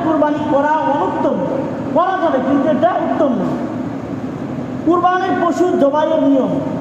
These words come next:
একমাত্র আল্লাহর সন্তুষ্টির জন্য এবং ইবাদত মনে করে কুরবানির পশু জবাই করবে, লোক দেখানোর উদ্দেশ্যে জবাই করবে না। একমাত্র আল্লাহর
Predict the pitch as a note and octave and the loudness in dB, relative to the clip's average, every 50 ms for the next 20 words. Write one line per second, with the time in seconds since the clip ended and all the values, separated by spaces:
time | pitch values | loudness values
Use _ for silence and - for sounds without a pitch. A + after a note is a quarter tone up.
0 | - - - - - - - - - - - - - - - - - - - - | -4 -6 -6 -6 -6 -8 -8 -8 -8 -8 -8 -6 -6 -6 -6 -6 -6 -6 -6 -6
1 | - - - - - - - - - B3 D#4 D#4 - D4+ F4+ F#4 F#4 F#4 - - | -6 -6 -6 -6 -6 -6 -6 -2 0 0 0 0 -2 -2 0 0 0 0 0 0
2 | - F#4+ F#4+ F#4 - C#4+ D4 D4+ D4 D4+ D#4+ E4+ F4+ - - D4+ D#4+ E4 D#4+ D#4+ | 0 2 2 2 2 0 -2 -2 0 0 0 0 0 0 0 0 2 2 2 0
3 | E4 D#4+ - - D#4+ C#4+ A3+ - C4+ C4 C4+ C4+ C#4 D#4 E4+ E4 - E4 E4 - | 0 0 0 2 2 2 4 4 4 4 4 4 2 2 0 0 -2 -2 -2 -2
4 | - - - - - - - - C4 C4+ D#4+ E4+ E4+ D#4+ - - C4+ C4 D4+ D#4 | -2 -2 -4 -4 -4 -4 0 2 2 4 2 2 0 0 0 2 2 4 4 2
5 | D#4+ E4+ E4 F#4+ E4 - E4+ D#4+ E4 D#4 D#4 D4 - - C4 C4+ D4 D#4+ F5 - | 2 2 0 0 0 0 2 2 2 2 2 2 4 4 4 6 6 4 2 2
6 | - - - - - - - - - - D#3+ - C4+ D#4 D4+ C4+ D#4+ E4 F4 F4+ | 0 0 0 0 2 2 2 0 0 0 0 0 2 2 2 2 2 2 0 0
7 | F4+ E4+ C4+ - F4 D#4 C#4+ E4 D4 B3 C#4 C4+ C#4 C#4 C#4 - B3 A#3 G3 F#3+ | 0 0 0 0 0 2 2 2 2 2 2 4 2 2 2 0 0 0 2 2
8 | F3 D#3+ - - - - - - - - - - - E3+ A3 C#4+ E4 E4 - E4 | 0 0 0 -2 -2 -2 -4 -4 -6 -6 -6 -4 -2 2 2 4 2 2 0 0
9 | D#4+ D4+ D4 - D4 E4 F4 F4 F4 D4 - - E4+ E4+ E4 - - E4+ E4 C4+ | -2 0 0 2 0 0 0 0 0 0 0 0 0 0 0 0 0 0 2 2
10 | C4+ C#4 C#4 D4+ D4 - C#4 C#4+ C#4+ C#4 C4+ B3+ - - B3+ C4 C4 - - - | 2 2 2 2 0 0 0 2 2 2 2 2 0 0 -2 -2 -2 -2 -4 -4
11 | C4 A#3 - - - - - - - - - - - - - - - - - - | -4 -4 -4 -4 -4 -6 -6 -6 -8 -8 -8 -6 -6 -8 -8 -8 -8 -10 -10 -8
12 | - - - B3+ C#4+ - C#4+ D#4 E4 D#4+ - - F4 F4+ D4+ C4+ C#4 C#4+ D4+ D#4 | -4 -2 0 0 0 0 0 0 0 0 0 0 0 0 0 0 0 0 2 2
13 | D#4+ E4 | 2 2